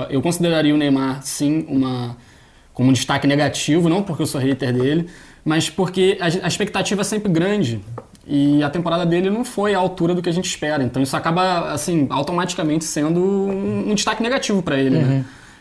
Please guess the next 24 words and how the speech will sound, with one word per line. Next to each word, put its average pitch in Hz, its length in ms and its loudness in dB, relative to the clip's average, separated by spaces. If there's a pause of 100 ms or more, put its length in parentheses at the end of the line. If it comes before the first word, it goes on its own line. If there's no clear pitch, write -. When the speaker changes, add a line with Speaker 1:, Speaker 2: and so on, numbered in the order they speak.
(120)
Speaker 1:
E, 139 560 6
e 170 80 4
não 202 140 4
só 247 360 0
pelo 240 260 -2
que 262 80 -2
ele 254 80 2
apresentou 247 480 -2
em 277 40 2
campo, 226 360 -2
né? 139 240 2 (280)
Assim, 123 300 -2
do 127 100 4
futebol 151 480 0
em 139 60 4
si, 135 240 0
porque 123 220 -6
se 127 120 -2
meteu 185 220 0
em - 20 0
confusão, 208 840 0
pô, 160 160 -6
foi 156 140 -4
expulso. 165 960 0